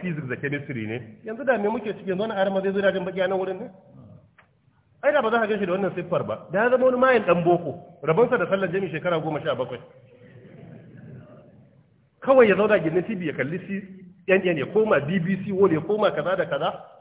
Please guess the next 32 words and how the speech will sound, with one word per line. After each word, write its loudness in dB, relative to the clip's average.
Duk -4
inda 4
kai 0
magana 4
sai -2
ya -4
ce, -6
"Ai 2
lokacin -4
da -10
muka -8
je -6
San 4
Francisco -4
kaza 4
ya 6
faru." 2
Kawai 8
abin 2
da, -4
ba 2
shine 0
abin 4
da 0
ake 0
da 2
kwatance -2
ba? -4
Yayi 0
ta 0
maka 2
quoting 0